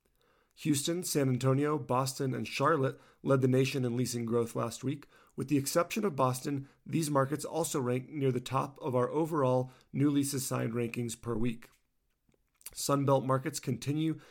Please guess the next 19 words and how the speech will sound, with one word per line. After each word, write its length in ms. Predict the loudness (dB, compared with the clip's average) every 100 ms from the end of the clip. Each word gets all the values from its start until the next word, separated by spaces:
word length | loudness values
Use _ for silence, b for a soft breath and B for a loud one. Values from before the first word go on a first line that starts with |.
| B B
to 100 | -2
sign 280 | 2 2
the 60 | 2
most 300 | 2 2 2
leases 360 | -2 -4 -4 -6
each 200 | -6 -4
week, 260 | -4 -6 b b b
indicating 460 | -2 0 0 0 0
continued 520 | 0 0 0 0 -2
strong 340 | -2 -2 0
demand 420 | 0 2 2 0 -4 B B
despite 500 | -4 -2 0 0 -2 -12 _ -6
the 80 |
significant 540 | -4 0 0 0 -2 -2
new 180 | 0 0
supply 500 | -2 -2 0 0 0
entering 460 | -4 -4 -2 0
the 60 | -2
markets. 580 | -4 -8 -10 -18 -20